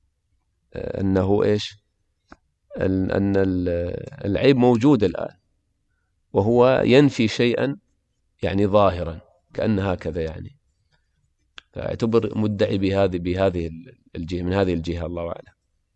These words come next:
يعني ابن عمر ينفي أمرًا موجودًا بالغلام، وكما تعرفون العيب اللي يطرح الغلام ليس كالعيب اللي،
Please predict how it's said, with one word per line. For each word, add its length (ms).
يعني 520
ابن 200
عمر 320
ينفي 460
أمرًا 360
موجودًا 640
بالغلام، 520
وكما 480
تعرفون 520
العيب 460
اللي 220
يطرح 320
الغلام 440
ليس 280
كالعيب 400
اللي، 380